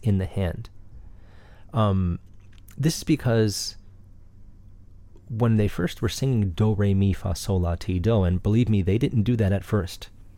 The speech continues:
because they didn't use the same scale that we use back then. They didn't even have scales like that. They had something called modes. They used things called hexachords, a six-note concept, not a scale.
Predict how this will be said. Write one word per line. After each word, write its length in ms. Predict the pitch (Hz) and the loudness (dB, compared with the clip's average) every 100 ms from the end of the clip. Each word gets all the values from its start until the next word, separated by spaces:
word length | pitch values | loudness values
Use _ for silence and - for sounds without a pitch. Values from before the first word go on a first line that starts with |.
| - - - - - - - - - | -20 -18 -12 -10 -10 -12 -14 -18 -6
because 460 | - 104 110 98 90 - | -2 0 2 0 -2 -4
they 160 | - 117 | 0 2
didn't 220 | 147 131 | 2 0
use 500 | 107 127 151 135 - - - - - - | 0 2 2 -2 -8 -12 -16 -12 -12 -4
the 100 | 127 | -2
same 260 | - 120 104 | 0 0 -2
scale 320 | - - 220 | -2 -4 -2
that 120 | 92 | -2
we 80 | 87 | -4
use 280 | 87 85 - | -6 -8 -6
back 280 | 92 87 - | -6 -6 -6
then. 180 | 87 87 | -4 0
They 80 | |
didn't 180 | 131 151 | 0 2
even 220 | 123 110 | 2 2
have 180 | 95 104 | 0 -2
scales 480 | - - 160 156 - | -4 -6 -2 -2 -4
like 200 | - - | -8 -8
that. 280 | - - - - - - - - | -8 -8 -14 -18 -18 -20 -10 -2
They 80 | |
had 120 | 185 - | -2 -2
something 220 | 180 143 | -4 -4
called 260 | - 147 | -4 -2
modes. 580 | 104 107 120 - - - - - - | 0 0 0 -4 -12 -18 -18 -20 -10
They 100 | - | -4
used 240 | 139 165 - | 0 0 -2
things 260 | - 131 | -2 -2
called 300 | - - 101 - - | 0 0 0 -2 -8
hexachords, 800 | - - - - - - - - - - - - - - - - | -8 -6 -8 -8 -12 -12 -14 -16 -18 -20 -20 -20 -20 -20 -20 -4
a 80 | 107 | -4
six-note 840 | - - 160 - - 95 - - - - | -2 -4 -4 -6 -4 -2 -2 -8 -16 -14
concept, 560 | - - 131 - 92 - | -6 0 0 2 -2 0
not 160 | 113 214 | 0 0
a 40 | |
scale. 600 | - - 208 233 196 | -4 0 2 4 2